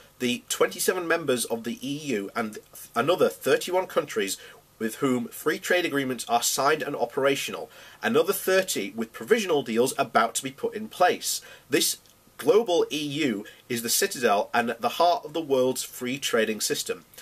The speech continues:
setting standards for the production of chemicals to use, to the use of data. And that is what the rest of the world follows. There is zero chance that Britain can reproduce this on its own.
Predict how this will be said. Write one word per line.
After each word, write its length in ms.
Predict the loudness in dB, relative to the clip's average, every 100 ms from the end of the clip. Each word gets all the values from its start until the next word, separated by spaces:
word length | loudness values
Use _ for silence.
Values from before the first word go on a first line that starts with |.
| -20
setting 360 | -4 0 0 0
standards 580 | 0 2 2 2 0 -2 -14
for 180 | -6 -4
the 80 |
production 460 | 0 0 0 -2 -2
of 160 | -4 -4
chemicals 540 | -2 -2 0 0 -2
to 140 | -4
use, 420 | -10 -8 -6 -8 -10 _ _ _ _ _ -18 -18 -12 -6
to 80 |
the 80 | -4
use 260 | -2 0 0
of 160 | 0
data. 460 | 2 2 2 -4 -8 -12 -20 -20 -12 -4
And 200 | 0 2
that 220 | 2 0 _ _ _ _ -4
is 240 | -2 -2 -8 _
what 240 | 0 2 2
the 80 |
rest 260 | 0 0 0
of 60 | -2
the 60 |
world 320 | 2 2 2 0
follows. 520 | 2 4 4 -2 -12 -14 -4
There 160 | 2 2
is 120 | 2
zero 340 | 0 4 4
chance 400 | 4 2 0 0
that 280 | -4 -2 0
Britain 260 | 2 2 0
can 260 | -6 -6
reproduce 720 | -6 -6 -4 -2 0 -2 -2
this 360 | -2 0 2 0
on 140 | -2
its 180 | -4 -2
own. 320 | 0 0 0